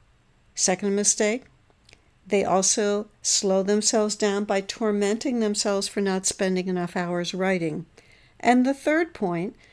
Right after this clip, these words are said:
is they don't create an outline before they start writing, so they repeat content, wander through the writing process, never completely sure of where they're headed.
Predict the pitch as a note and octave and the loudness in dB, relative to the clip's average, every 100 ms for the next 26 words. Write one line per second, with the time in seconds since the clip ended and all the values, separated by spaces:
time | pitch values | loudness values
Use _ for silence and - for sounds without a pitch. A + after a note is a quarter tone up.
0 | - G#3 G#3 G#3+ G3+ G3+ G3 G3 F#3+ F#3 | -4 0 2 2 2 0 0 0 0 0
1 | F3+ - F3 - F#3 F3+ F3+ G3 - F#3+ | -2 0 0 0 0 0 -2 -4 -2 -2
2 | F3+ F3+ - G3 F3 A3 B3 C4 A#3+ - | 0 -2 -2 -2 -2 0 2 2 2 2
3 | A3+ A3 G#3 G3+ F#3+ - G#3+ G#3 - G3+ | 2 0 -2 -2 -6 -4 -6 -6 -2 -2
4 | G3+ A3+ G3+ G3+ - - - - - _ | 0 0 0 -2 -6 -20 -20 -20 -20 _
5 | _ - G3+ A3 A#3 B3 A#3 A3+ G#3+ G3+ | _ 0 6 8 6 4 2 2 4 2
6 | G3 F#3+ F3+ G3 E3+ E3+ G3 F#3+ - G3 | 2 0 -4 -4 -2 -2 -2 -2 -4 -2
7 | G3+ G3+ G#3+ A#3+ B3+ B3+ C#4 A#3+ - A#3+ | 0 2 2 2 0 0 -2 0 0 -2
8 | C4 A#3+ - G#3+ F3+ F3 F3+ - F3+ F3+ | 0 -2 -2 -2 0 -2 -4 -6 -6 -2
9 | F3 F3 F3 F3 F3 E3+ E3 D#3+ | 0 0 0 -2 0 0 -2 -6